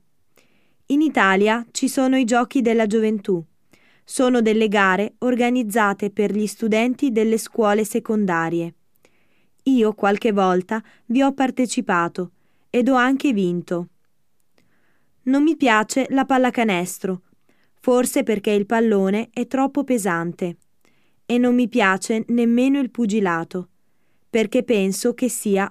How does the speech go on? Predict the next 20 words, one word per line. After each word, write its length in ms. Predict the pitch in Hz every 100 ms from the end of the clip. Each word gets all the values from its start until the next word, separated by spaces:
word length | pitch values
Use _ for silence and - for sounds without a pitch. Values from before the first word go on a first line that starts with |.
| _
troppo 380 | - 233 - 262
violento. 720 | 226 190 170 165 165 175 165 _ _ _ _ _ _ _ _ _ _ _ _ _ - _ _ _ _ _ _ _
Appena 460 | - 233 330 392 349
sono 300 | - 240 233
libera 420 | 233 240 240 208
dallo 260 | 214 226 220
studio, 640 | - - 190 185 220 247 _ _ _ _
amo 260 | - 262 294
andare 380 | 320 262 226 233
al 100 | 233
museo. 580 | 233 202 180 165 170 - _ _ _ _ _ _ _ _ -
Cerco 380 | - 262 269
sempre 480 | 277 277 285 277 311
di 120 | 247
seguire 500 | 226 240 202 240 240
le 140 | 226 220
mostre 560 | 220 208 208 - 247 -
sui 260 | - 262
pittori 640 | 202 269 - 208 208 233 240
impressionisti, 960 | 220 240 233 - 226 180 170 - 185